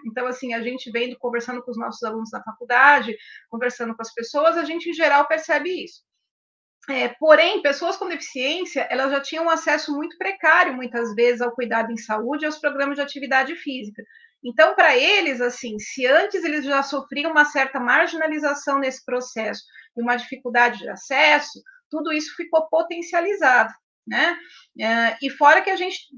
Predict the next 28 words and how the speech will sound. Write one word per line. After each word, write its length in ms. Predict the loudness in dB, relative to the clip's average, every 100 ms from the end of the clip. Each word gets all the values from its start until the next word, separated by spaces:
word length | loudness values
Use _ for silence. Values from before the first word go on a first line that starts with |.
| -4
verificou 520 | -2 -2 -6 0 4
ali 200 | 4 4
alguns 380 | 2 2 -6 -4
pontos 480 | 0 0 0 -8 -12
que 180 | -2 0
eram 220 | 0 0
um 60 |
pouco 320 | -2 -2 0 0
mais 240 | 0 -2
preocupantes, 840 | -6 -10 -8 0 4 6 4 -4 -8
especialmente 760 | -6 -4 -2 -2 -2 -4 -6
com 100 | -4
relação, 640 | 0 0 0 0 0 0 -2 -10 -20 -16 0
é, 320 | 2 2 2
é, 180 | 2 2
às 160 | 0 -2
crianças 540 | -2 0 0 -2 -2
e 60 | -2
aos 140 | 0
adolescentes 760 | 0 0 -2 -6 -6 -4 -8 -12
que 140 | -14
tinham 300 | -10 -6 -4
deficiência 640 | -4 -6 -10 -10 -8 -8 -8
intelectual 680 | -6 -8 -8 -2 2 2 -2 _ _ _
um 80 | -6
pouco 240 | -4 -4
mais 240 | -4 -6 -4
grave, 640 | 2 6 8 6 0 -6